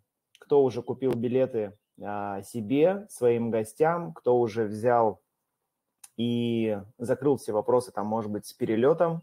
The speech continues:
или с, э, гостиницей? Можете отреагировать в чате плюсиком. Вот я, видите, под именем Анатолий Большедонов я ставил, ставлю плюсик. Купили, я супер.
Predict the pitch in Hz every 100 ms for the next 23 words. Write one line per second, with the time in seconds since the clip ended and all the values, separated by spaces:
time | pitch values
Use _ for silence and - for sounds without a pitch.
0 | _ 120 127 120 98 _ _ _ _ _
1 | - - - 113 107 104 101 101 98 98
2 | 101 113 151 165 165 165 160 156 - _
3 | _ _ _ 127 127 127 113 120 117 120
4 | 135 110 - _ - 147 127 117 101 104
5 | - 143 180 170 160 147 143 _ 113 107
6 | _ 113 117 117 123 - 110 _ _ _
7 | 120 - 131 131 117 110 120 135 123 147
8 | 131 117 120 - 127 160 165 151 120 123
9 | 127 - 120 117 110 135 _ - 127 120
10 | 117 127 123 - - _ _ _ _ _
11 | 127 127 165 175 160 160 _ 113 120 131
12 | 139 156 - _ _ - - 160 131 98
13 | -